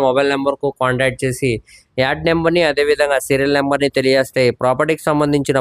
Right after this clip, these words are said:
పూర్తి వివరాలు అనేవి మీకు డీటెయిల్గా తెలియజేస్తామండి. అలాగే లైవ్ విజిటింగ్ అనేది ఏర్పాటు చేస్తాం అనమాట. So దీనికి బ్యాంక్ ఆప్షన్ ఏం కూడా చాలా తక్కువ ఉంది కాబట్టి ఎవరు కూడా మిస్ చేసుకోమాకండి. ప్రాపర్టీ కానీ నచ్చినట్టయితే వెంటనే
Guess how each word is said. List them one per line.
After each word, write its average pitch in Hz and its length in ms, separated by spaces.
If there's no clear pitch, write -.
పూర్తి 139 280
వివరాలు 139 340
అనేవి 139 280
మీకు 110 180
డీటెయిల్గా 135 420
తెలియజేస్తామండి. 131 720
అలాగే 143 300
లైవ్ 135 180
విజిటింగ్ 143 420
అనేది 135 280
ఏర్పాటు 131 300
చేస్తాం 135 280
అనమాట. 131 280
So 175 140
దీనికి 175 240
బ్యాంక్ 135 300
ఆప్షన్ 160 240
ఏం 156 140
కూడా 147 180
చాలా 127 240
తక్కువ 127 280
ఉంది 139 200
కాబట్టి 135 320
ఎవరు 120 240
కూడా 131 140
మిస్ 117 200
చేసుకోమాకండి. 131 720
ప్రాపర్టీ 127 440
కానీ 131 180
నచ్చినట్టయితే 123 540
వెంటనే 110 340